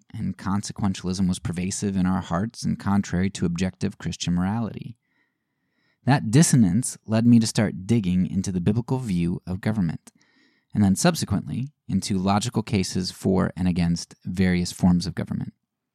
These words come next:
My hope for you is that this season will give you a framework and tools to work through what a Christian's call is for government.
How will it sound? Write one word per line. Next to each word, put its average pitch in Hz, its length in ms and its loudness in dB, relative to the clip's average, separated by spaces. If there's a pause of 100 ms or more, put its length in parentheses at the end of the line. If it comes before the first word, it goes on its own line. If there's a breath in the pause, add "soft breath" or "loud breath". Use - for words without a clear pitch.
(1080)
My 123 100 6
hope 196 160 8
for 131 100 2
you 92 220 4
is 110 160 0
that 110 240 2
this 139 160 2
season 120 340 6
will 110 100 8
give 107 220 2
you 107 240 4
a 98 140 -2
framework 113 720 2
and 95 160 -2
tools 104 360 -2
to - 100 -4
work 95 180 -2
through 98 240 2
what 101 180 -2
a 101 120 -2
Christian's 104 500 2
call 92 420 -2
is 95 360 0
for 87 120 -6
government. 92 460 -2